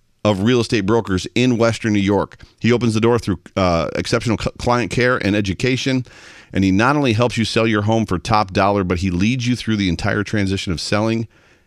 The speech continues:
and buying your home as a life transition specialist. I don't know if you've ever bought and sold or sold and bought a house. It's not exactly fun.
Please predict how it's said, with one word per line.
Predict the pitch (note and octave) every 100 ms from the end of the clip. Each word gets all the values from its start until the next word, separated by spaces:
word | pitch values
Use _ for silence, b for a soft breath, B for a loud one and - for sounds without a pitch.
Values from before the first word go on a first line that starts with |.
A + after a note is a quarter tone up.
| -
and | D#2+ D2
buying | F2+ A2
your | G#2+ G2+
home | G2+ E2+
as | D#2+
a |
life | D2 D#2 F#2+ -
transition | - F2 E2 E2+ E2 F2+
specialist. | E2 - F2+ - F2+ -
I | G#2+
don't | A#2+
know |
if | A#2
you've | - G2+
ever | G2+
bought | F2+ D#2+ G2+ A2 F#2
and | F2
sold | - A2 A2
or | F#2 E2
sold | - A2 G#2
and | D#2+ D2+
bought | G2 G2+
a |
house. | F#2 A2 A#2+ -
It's | G2 -
not | A#2 D#3+ -
exactly | A2 G#2+ A#2+ - F2+
fun. | - A#2 C#3+ F3